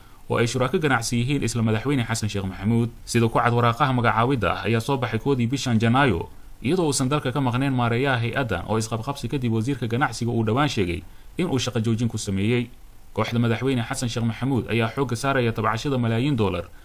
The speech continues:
si taasi u helaana dhammaan ilaha mashaariicda ayay xoogga saarayaan inay saameyn xoogan ku yeeshaan,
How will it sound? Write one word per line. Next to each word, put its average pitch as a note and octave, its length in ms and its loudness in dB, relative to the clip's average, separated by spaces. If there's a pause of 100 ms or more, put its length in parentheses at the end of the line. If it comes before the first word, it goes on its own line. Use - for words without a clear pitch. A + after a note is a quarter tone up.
(160)
si - 80 -2
taasi D#3 320 0
u D#3 80 2
helaana C3+ 400 2
dhammaan B2 320 2
ilaha C3 320 0
mashaariicda A#2+ 480 0
ayay A2+ 160 0
xoogga B2 240 0
saarayaan B2 400 0
inay C3+ 160 -2
saameyn B2 320 -2
xoogan A2+ 240 2
ku C#3+ 160 0
yeeshaan, B2+ 400 4